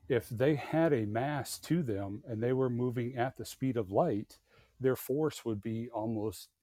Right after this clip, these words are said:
infinite if they were to apply it. And that's one of the things that I find a little perplexing. It's like, okay, if they're energy, they move at the speed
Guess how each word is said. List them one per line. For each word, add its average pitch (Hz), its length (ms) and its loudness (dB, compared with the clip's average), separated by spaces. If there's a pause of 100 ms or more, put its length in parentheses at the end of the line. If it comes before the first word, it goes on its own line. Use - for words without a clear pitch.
(260)
infinite 104 500 2 (540)
if 117 100 0
they 117 120 2
were 107 180 0
to 117 200 -2
apply 131 400 2
it. 92 160 -6 (540)
And 127 100 4
that's 147 360 2 (340)
one 143 220 4
of 139 60 2
the 127 80 2
things 135 520 2
that 123 320 2 (640)
I 156 100 4
find 139 340 4
a 131 40 4
little 123 200 4
perplexing. 113 640 2
It's - 220 -8
like, 113 140 2
okay, 123 240 0
if 110 80 0
they're 113 160 0
energy, 123 520 4 (560)
they 127 100 4
move 143 240 6
at 143 80 4
the 131 100 2
speed 123 480 0